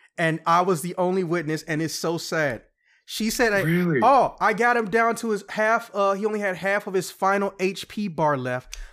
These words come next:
Speaker 1: But then
Speaker 2: Oh my God.
Speaker 1: but then, you know, my dog came in and I wanted to play with it and I got distracted. And no one believes her, but I was there to witness her greatness. It was insane.
Speaker 2: Oh, oh,
Speaker 1: I
Speaker 2: man.
Speaker 1: just
Speaker 2: Is she
Speaker 1: gave,
Speaker 2: still playing?
Speaker 1: here's the crazy part. I gave her Devil May Cry one.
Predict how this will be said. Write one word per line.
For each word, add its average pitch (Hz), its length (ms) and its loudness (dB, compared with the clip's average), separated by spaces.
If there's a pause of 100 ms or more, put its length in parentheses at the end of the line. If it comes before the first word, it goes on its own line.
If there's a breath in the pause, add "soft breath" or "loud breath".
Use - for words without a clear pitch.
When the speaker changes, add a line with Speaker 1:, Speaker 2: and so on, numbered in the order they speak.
(100)
Speaker 1:
But 175 180 0
then 185 300 4
Speaker 2:
Oh 165 80 -2
my 127 140 -6 (120)
God. 110 100 -12 (380)
Speaker 1:
but 170 200 -2
then, 190 240 0
you 175 80 -2
know, 165 260 0
my 156 160 -4
dog 190 380 0
came 170 280 -4
in 160 140 -4
and 156 100 -6
I 151 60 -4
wanted 156 200 -4
to - 40 -8
play 185 240 -4
with 165 140 -2
it 151 60 -6
and 147 60 -4
I 143 60 -4
got 147 300 -4
distracted. 156 720 -6 (320 soft breath)
And 180 400 0
no 208 160 6
one 262 260 4
believes 262 460 0
her, 190 120 0
but 160 160 -6
I 175 200 0
was 196 180 -2
there 202 160 0
to 190 80 -2
witness 160 460 -6
her 156 160 -6
greatness. 143 500 -6 (500)
It 156 60 -2
was 170 160 0
insane. 156 460 0 (160)
Speaker 2:
Oh, 139 400 -2
oh, - 80 -
Speaker 1:
I 214 180 4
Speaker 2:
man. - 60 -2
Speaker 1:
just 233 160 -4
Speaker 2:
Is 151 60 -2
she 165 80 2
Speaker 1:
gave, 233 80 4
Speaker 2:
still 160 180 0
playing? - 240 -4
Speaker 1:
here's 311 200 4
the 370 60 0
crazy 320 320 2
part. 226 320 -2
I 285 240 2
gave 277 280 0
her 262 140 2
Devil 202 360 2
May 208 180 0
Cry 185 360 0
one. 117 680 -2